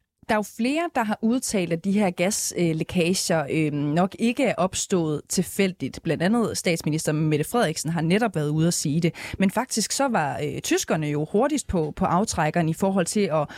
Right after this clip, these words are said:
at melde ud, at de i hvert fald arbejdede med teorien om, at det her, det kunne være et målrettet angreb. Ved vi noget om, øh, hvorfor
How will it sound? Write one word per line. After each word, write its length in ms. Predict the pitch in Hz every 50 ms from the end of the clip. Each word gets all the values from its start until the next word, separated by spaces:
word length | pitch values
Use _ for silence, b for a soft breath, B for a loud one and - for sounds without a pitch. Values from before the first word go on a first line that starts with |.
| B 214 B
at 60 | 180
melde 220 | 180 170 165 175 214
ud, 120 | 233 233
at 160 | 170 170 -
de 80 | 208 214
i 40 | 202
hvert 160 | 180 180 190 -
fald 120 | 202 190 -
arbejdede 500 | 147 170 202 - - 170 151 160 165 160
med 100 | 156 156
teorien 580 | - - 185 160 160 - 254 277 247 185 143
om, 180 | - 170 175 -
at 140 | 160 - -
det 100 | 196 185
her, 160 | 190 175 156
det 140 | - 190 175
kunne 140 | - 185
være 100 | 170 151
et 60 | 151 165
målrettet 420 | 165 175 190 196 156 147 147 - -
angreb. 360 | 143 175 180 - 139 - - - B B B B B B B
Ved 280 | B 185 277 330 311 220
vi 80 | 202 202
noget 320 | 190 190 196 226 247 254 -
om, 220 | 175 208 220 - _ _ -
øh, 280 | 175 165 156 151 147 147
hvorfor 420 | 151 196 277 349 - - 202 160